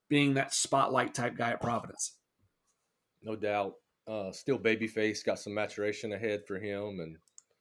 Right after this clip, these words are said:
Speaker 2: um, good seeing him.
Speaker 1: One of the things that we were able to do throughout, obviously we did the TrackMan stuff, um, you know, capturing, um, exit velocity.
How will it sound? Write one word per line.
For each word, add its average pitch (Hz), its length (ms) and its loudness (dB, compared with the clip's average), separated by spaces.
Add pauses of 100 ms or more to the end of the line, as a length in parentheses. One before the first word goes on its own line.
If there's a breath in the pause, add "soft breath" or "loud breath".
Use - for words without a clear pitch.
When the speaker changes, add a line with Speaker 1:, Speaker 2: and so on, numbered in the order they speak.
(260)
Speaker 2:
um, 82 280 -14 (360)
good 117 140 -4
seeing 98 260 -6
him. 90 220 -8 (2000 soft breath)
Speaker 1:
One 175 220 8
of 247 80 12
the 226 100 12
things 208 380 8
that 170 100 6
we 165 60 8
were 156 140 10
able 170 280 10
to 135 80 6
do 165 240 10
throughout, 147 380 10
obviously 147 320 6
we 139 80 4
did 139 160 4
the 151 80 2
TrackMan 143 560 6
stuff, 139 540 8
um, 127 500 0
you 147 80 -4
know, 123 140 -2 (160)
capturing, 131 680 2 (520 loud breath)
um, 120 640 -2 (220)
exit 139 360 6
velocity. 127 800 4